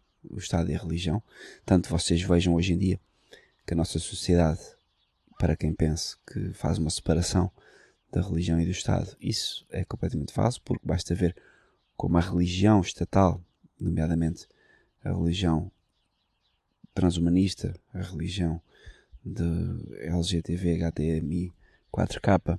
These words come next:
a religião de multiculturalismo, tudo isto, ok, é uma macro-religião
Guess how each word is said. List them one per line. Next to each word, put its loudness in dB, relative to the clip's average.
a -4
religião -2
de 0
multiculturalismo, 0
tudo 4
isto, 2
ok, 2
é -2
uma 4
macro-religião 2